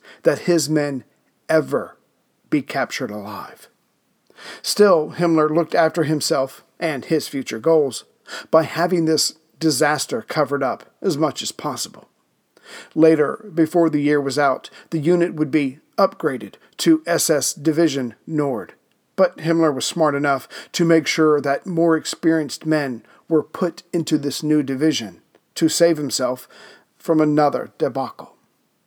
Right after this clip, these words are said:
The following year, nineteen forty-two, the division was altered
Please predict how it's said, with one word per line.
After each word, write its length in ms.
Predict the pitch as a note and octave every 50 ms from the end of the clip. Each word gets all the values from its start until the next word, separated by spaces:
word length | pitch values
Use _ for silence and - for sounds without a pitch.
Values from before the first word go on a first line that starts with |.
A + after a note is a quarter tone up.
| _ _ _ _ _ _ _ _ -
The 100 | D#3 C#3+
following 440 | - D#3 D3+ D3 C#3+ C#3 C3+ C3+ C#3+
year, 280 | D3+ D#3+ D#3 D3 C#3
nineteen 380 | C#3 D3 C#3+ C#3 - - C#3 B2+
forty-two, 600 | - D3+ D3 C#3+ C3 B2+ - - D#3+ D3+ C3+ - - - - -
the 120 | - D#3+ D3
division 520 | C3+ C#3+ C3 F3 F#3 - C#3+ C#3 C3 C3
was 160 | C#3 C#3+ C#3 -
altered 520 | - F3 F3 E3 - - - - -